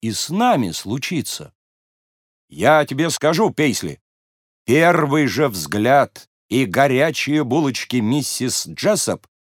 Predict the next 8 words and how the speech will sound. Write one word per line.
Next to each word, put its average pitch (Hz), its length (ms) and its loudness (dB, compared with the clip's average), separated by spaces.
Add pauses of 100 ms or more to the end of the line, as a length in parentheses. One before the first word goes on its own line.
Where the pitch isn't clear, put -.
(360)
по-видимому, 160 800 2
поселили 185 540 0
в 156 80 -2
груди 165 340 0
каждого 151 460 2
из 156 160 -2
нас 139 360 0 (140)
беспокойство. 135 960 -2